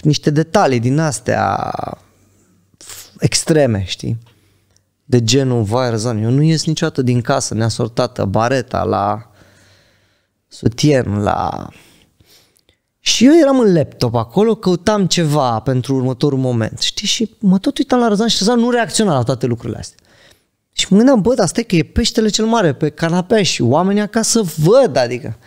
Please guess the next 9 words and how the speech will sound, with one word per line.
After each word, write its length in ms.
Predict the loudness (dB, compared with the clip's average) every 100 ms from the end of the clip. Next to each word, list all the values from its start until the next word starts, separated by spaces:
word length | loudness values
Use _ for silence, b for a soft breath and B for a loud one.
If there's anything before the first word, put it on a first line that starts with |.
| B B B B
Nenorocitul 600 | 2 4 2 -2 -2 0
de 120 | 2
Mistrețu 500 | 0 -2 -2 -2 -2
în 80 | -2
regie 600 | -2 0 2 2 0 -4 -12 -6
cere 240 | 0 2
un 100 | 2
cadru 320 | 2 0 0 -2
strâns. 580 | -2 0 0 0 -4